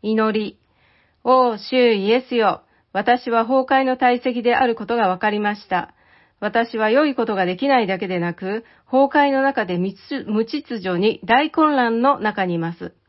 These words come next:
しかし主を賛美します。あなたは崩壊の堆積の中の私を命の分与によって引き上げ、頭に吊り上げてくださいます。」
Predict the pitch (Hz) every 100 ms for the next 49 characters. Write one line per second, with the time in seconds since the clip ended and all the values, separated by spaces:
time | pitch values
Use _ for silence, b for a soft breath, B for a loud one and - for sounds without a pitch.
0 | _ _ _ _ _ _ _ - 277 285
1 | 220 - 294 240 285 269 226 208 190 -
2 | - - b b b b - 226 233 196
3 | 185 202 226 - 240 254 254 262 254 247
4 | 247 240 240 247 233 233 233 190 175 180
5 | 208 220 208 202 190 - 302 285 208 247
6 | 175 269 262 220 185 175 - 170 - 214
7 | 214 175 165 b b b b 220 202 254
8 | 247 202 185 220 247 277 247 233 262 254
9 | 208 185 185 180 175 185 -